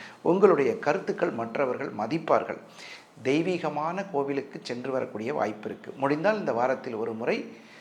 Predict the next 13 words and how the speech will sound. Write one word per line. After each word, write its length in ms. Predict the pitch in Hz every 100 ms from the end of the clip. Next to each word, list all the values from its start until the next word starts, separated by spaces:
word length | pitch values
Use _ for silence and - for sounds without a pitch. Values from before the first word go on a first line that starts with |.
| - -
முருகப்பெருமானை 720 | 147 185 220 175 147 143 131
தரிசனம் 400 | 123 123 135 113
செய்து 240 | 113 107
கொள்வது 340 | 104 104 143 214
சிறப்பு. 420 | 214 107 - - - - - - - - -
உங்களுடைய 680 | - 196 185 151 139 120 - - -
மற்ற 440 | 131 - - -
கருத்துக்கள் 720 | - - 180 208 - - 170 123
எல்லாமே 640 | 113 147 156 117 127 - - -
சபையேறும் 560 | 135 196 202 190 180
வாய்ப்பு 340 | 127 120 127 170
ஏற்பட்டிருக்கிறது. 680 | 123 - 104 104 - 104 - - - - 117
எழுத்தாளர்கள், 840 | 139 185 208 - 180 135 - 156